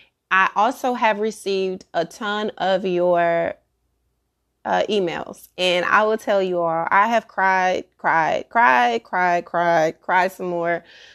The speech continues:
laughed, cried some more, because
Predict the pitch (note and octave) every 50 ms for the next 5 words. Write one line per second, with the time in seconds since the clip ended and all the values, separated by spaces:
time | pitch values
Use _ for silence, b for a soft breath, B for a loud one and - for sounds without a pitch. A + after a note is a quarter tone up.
0 | B B - A#3 B3 C4 C4+ C4 C4 B3+ B3+ - - - B3+ G#3 G3+ G#3 G3+ G#3
1 | - G#3 G3+ F#3 F3 E3+ D#3+ E3+ F3+ B B B B B B - G#3+ G#3+ - B3+
2 | A3+ G3+ F#3+ F#3+ F#3 F#3 F#3 -